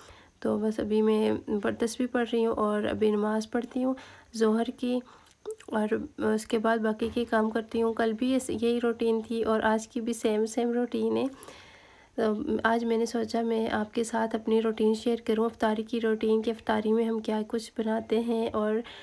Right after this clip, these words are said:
किस तरह से बनाते हैं, तो वो मैं आपके साथ शेयर करती हूँ। लेकिन उससे पहले बहुत ज़रूरी चीज़ कि हमने नमाज़ पढ़नी है, नमाज़ कोई भी नहीं छोड़नी, इबादत जितनी हो सके इबादत करनी है, क्योंकि एक महीना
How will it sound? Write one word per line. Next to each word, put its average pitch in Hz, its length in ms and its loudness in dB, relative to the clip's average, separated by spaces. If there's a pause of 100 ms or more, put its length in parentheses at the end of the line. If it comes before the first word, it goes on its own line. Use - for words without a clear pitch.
(220)
किस 226 180 0
तरह 226 240 2
से 226 200 2
बनाते 214 460 0
हैं, 220 140 0
तो 220 120 -2
वो 214 140 0
मैं 214 140 2
आपके 220 220 0
साथ 226 180 -2
शेयर 220 280 -2
करती 220 300 -4
हूँ। 220 100 2
लेकिन 220 260 0
उससे 226 260 0
पहले 220 340 0
बहुत 220 260 0
ज़रूरी 220 400 -2
चीज़ 220 420 -4
कि 220 220 -2
हमने 214 300 0
नमाज़ 220 480 0
पढ़नी 233 400 2
है, 226 180 0 (680)
नमाज़ 220 340 4
कोई 220 280 2
भी 220 140 -2
नहीं 233 160 0
छोड़नी, 226 560 0 (420)
इबादत 214 360 4
जितनी 240 480 0
हो 226 220 2
सके 233 240 0
इबादत 214 380 0
करनी 214 260 2
है, 220 60 4
क्योंकि 220 440 0
एक 226 260 0
महीना 220 320 2